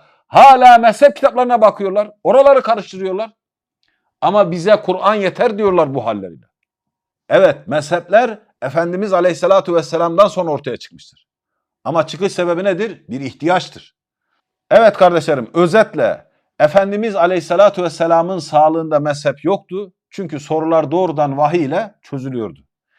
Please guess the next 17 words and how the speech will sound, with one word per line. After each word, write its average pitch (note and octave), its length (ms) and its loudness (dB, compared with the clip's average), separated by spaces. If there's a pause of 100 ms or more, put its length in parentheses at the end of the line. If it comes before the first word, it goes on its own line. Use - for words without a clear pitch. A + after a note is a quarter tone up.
(340)
Mezhepler G3+ 580 0
ise G3 200 -6
Efendimiz F3+ 520 -4
Aleyhisselatü F3 640 0
Vesselam'ın D#3+ 540 -4
vefatından D3 560 0
sonra A2+ 320 -14 (520)
Kur'an'ı F3+ 640 -2
ve F3+ 120 -2
sünneti D#3+ 440 -8
doğru D#3+ 280 0
anlayarak C#3+ 600 -2 (400)
hüküm G3 340 -4
çıkaran F#3 680 -2 (200)
büyük E3+ 320 -6
alimlerin D#3 540 0
hizmetidir. A#2+ 680 -12